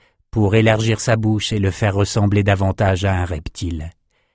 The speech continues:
Les écailles tatouées sur sa peau étaient un autre hommage fervent au dieu serpent. Calvaire arborait plusieurs améliorations de ce type. Des éclats d'eau implantés dans ses épaules,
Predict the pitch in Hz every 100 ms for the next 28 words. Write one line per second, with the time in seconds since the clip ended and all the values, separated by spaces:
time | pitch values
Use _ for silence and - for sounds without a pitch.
0 | _ _ - 120 107 110 98 120 113 107
1 | - 123 110 117 - 104 139 135 117 131
2 | 123 117 123 - 127 117 117 - 110 131
3 | 110 101 107 - 110 107 104 101 - 101
4 | - 87 - _ _ _ _ _ _ _
5 | _ _ _ _ _ - 131 127 156 151
6 | 120 127 123 123 - 135 143 131 127 123
7 | 123 117 117 135 113 104 110 - - -
8 | 95 - _ _ _ _ _ - 120 123
9 | 120 156 151 143 113 107 123 - 131 143
10 | 123 120 139 127 127 92 85